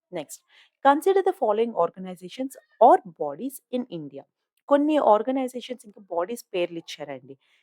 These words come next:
వీటిల్లో ఎన్ని కాన్స్టిట్యూషనల్ బాడీస్ అంటున్నారు. ఓకే. నాకొక హ్యాబిట్ ఉండేది. ఇండియన్ పాలిటీ బుక్ చదివేటప్పుడు,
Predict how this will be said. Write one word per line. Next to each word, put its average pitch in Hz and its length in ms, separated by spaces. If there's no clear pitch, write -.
వీటిల్లో 311 420
ఎన్ని 277 260
కాన్స్టిట్యూషనల్ 269 800
బాడీస్ 160 380
అంటున్నారు. 139 420
ఓకే. 269 260
నాకొక 294 400
హ్యాబిట్ 220 400
ఉండేది. 196 280
ఇండియన్ 320 360
పాలిటీ 247 400
బుక్ 185 260
చదివేటప్పుడు, 156 680